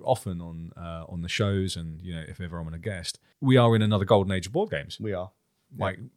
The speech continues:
Speaker 1: we really are. Um, if, if it's, uh, tailing off, I don't, I don't see it.
Speaker 2: Well, I mean, the evidence would say, you know, uh, granted, it's, it's been, a lot of it has been spurred on by, um, the pandemic and people being stuck at home, but the fact that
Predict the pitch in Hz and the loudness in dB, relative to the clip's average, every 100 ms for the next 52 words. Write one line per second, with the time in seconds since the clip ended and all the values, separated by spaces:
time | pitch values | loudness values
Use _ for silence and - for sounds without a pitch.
0 | 117 110 101 143 147 156 113 80 92 110 | -2 0 4 4 4 6 4 4 -4 0
1 | 104 101 104 - _ 127 107 - - _ | 2 2 -2 -8 _ -6 -6 -8 -20 _
2 | - 120 127 113 - - - - _ _ | -4 -2 0 -2 -2 -2 -2 -6 _ _
3 | - 107 98 98 - 151 117 127 127 92 | -6 -4 -4 -6 -6 -2 0 0 -2 -4
4 | 101 127 120 _ _ - 117 127 - 123 | -4 -4 -4 _ _ -8 -2 0 0 -2
5 | 123 95 - _ - 139 123 127 135 143 | -2 -4 -8 _ 2 6 6 4 2 4
6 | 135 120 131 117 - 123 - 135 120 120 | 4 4 0 -2 -2 -2 2 2 2 0
7 | 117 123 107 107 85 - 170 233 220 156 | -2 -2 -2 -4 -6 -10 -4 2 2 2
8 | 139 131 151 139 131 - 143 127 120 - | 0 2 2 2 0 -4 -4 -2 -4 -2
9 | 123 135 127 117 110 120 117 - 117 110 | 2 4 2 0 -4 -6 -4 -2 0 0
10 | 110 113 110 107 107 - _ _ _ _ | 0 2 2 2 -2 -10 _ _ _ _
11 | - - 107 - - 123 117 107 104 104 | -2 -2 0 -4 -2 0 2 0 -2 -4
12 | 120 104 120 127 120 - 110 - 113 110 | -4 -2 -2 0 -2 -2 -4 -4 -6 -6
13 | 98 - 165 147 - 123 120 - | -6 -4 0 0 -2 0 2 0